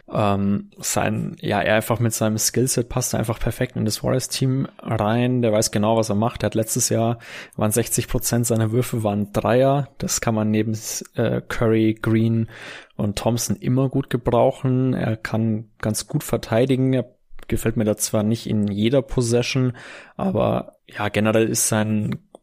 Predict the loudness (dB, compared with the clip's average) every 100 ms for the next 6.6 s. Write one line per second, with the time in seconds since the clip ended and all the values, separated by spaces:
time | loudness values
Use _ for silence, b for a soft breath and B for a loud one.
0 | -8 -4 0 2 4 2 0 -2 -6 -6
1 | -2 0 4 4 2 0 0 2 2 0
2 | B B B B B 0 0 0 -2 -2
3 | -2 -2 -2 -4 -2 -2 -2 -4 -2 2
4 | 2 2 2 0 -4 -6 -4 -2 0 0
5 | 0 0 0 -2 -2 2 2 2 -2 -6
6 | -4 -2 0 0 -2 -4